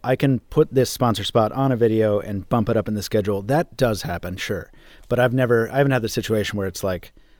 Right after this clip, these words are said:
"I was gonna cover manufacturer L and I was gonna do that next month, but they wanna pay to be featured earlier." I've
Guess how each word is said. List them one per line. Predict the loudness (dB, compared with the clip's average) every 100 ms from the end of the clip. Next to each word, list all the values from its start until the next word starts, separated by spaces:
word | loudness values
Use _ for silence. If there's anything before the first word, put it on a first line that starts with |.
| -16 -4
"I |
was | -2
gonna | 0 0
cover | 2 2
manufacturer | 2 0 0 -2 0 0 0
L | 0 2 2 0 -6
and | -6 -4 -2 -4 -8 -16 _ _ _ _ _ _ -20 -10 -4
I | -2
was | 0
gonna | 0
do | 4
that | 4 4
next | 2 2
month, | 2 0
but | -2
they | 0
wanna | 2 0
pay | 0 2 4
to | 4
be | 0
featured | 0 -2 0 0
earlier." | 0 0 -4
I've | -6 -8